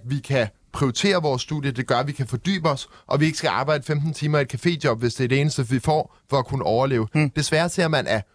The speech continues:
Speaker 1: huslejerne er stigende. Vi lavede en S U-undersøgel-, en boligundersøgelse sidste år, som viste, at femogtyve procent af de studerende betaler mere end S U i deres bol-, øh,
Speaker 2: Ja.
Speaker 1: i boligudgifter.
Speaker 2: Ja.
Speaker 1: Så det er klart, at økonomien er presset,
Speaker 2: Mm.
Speaker 1: og det gør, at studerende får sværere ved at fokusere på deres
Speaker 2: Mm.
Speaker 1: studie.
Speaker 2: Der er to
Speaker 1: Og det
Speaker 2: ting,
Speaker 1: bliver endnu værre,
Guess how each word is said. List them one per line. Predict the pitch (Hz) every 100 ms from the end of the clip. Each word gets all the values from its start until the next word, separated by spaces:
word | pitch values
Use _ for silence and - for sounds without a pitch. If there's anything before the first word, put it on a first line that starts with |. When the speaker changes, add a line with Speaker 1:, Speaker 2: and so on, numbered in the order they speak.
| -
Speaker 1:
huslejerne | 156 147 147 120 107
er | 98
stigende. | - 139 165 165 _ -
Vi | 156
lavede | 147 135 127
en | 139
S | -
U-undersøgel-, | 135 113 104 117 107
en | - 117
boligundersøgelse | 123 151 156 127 113 113 113
sidste | 120 165 -
år, | 131
som | 120 127
viste, | 143 -
at | -
femogtyve | 180 170 160 151
procent | 135 135 135
af |
de | 127
studerende | - 127 123 120 - - -
betaler | 127 143 127
mere | 139 160 170
end | 147 127
S | 151
U | 131
i | 143
deres | 131 127 101 104 -
bol-, | 143 143 151 -
øh, | 120 110 92
Speaker 2:
Ja. | 147 147 - -
Speaker 1:
i |
boligudgifter. | 123 165 185 165 135 - 131
Speaker 2:
Ja. | 160 - _ -
Speaker 1:
Så | 156
det | 147
er |
klart, | 147 - 190 180 -
at | 131
økonomien | 127 131 135 156 151 -
er |
presset, | 95 - 117 147 175 - -
Speaker 2:
Mm. | 147
Speaker 1:
og | 135
det | 143
gør, | 147
at | 165
studerende | - 143 131 120
får | 127
sværere | - 127 143
ved | 143
at | 110
fokusere | 120 110 139
på | 113
deres | 107 101
Speaker 2:
Mm. |
Speaker 1:
studie. | 131 113 - -
Speaker 2:
Der | 180
er |
to | 180 254
Speaker 1:
Og |
det | 196 220
Speaker 2:
ting, | 156
Speaker 1:
bliver | 151
endnu | 127 143 147
værre, | 101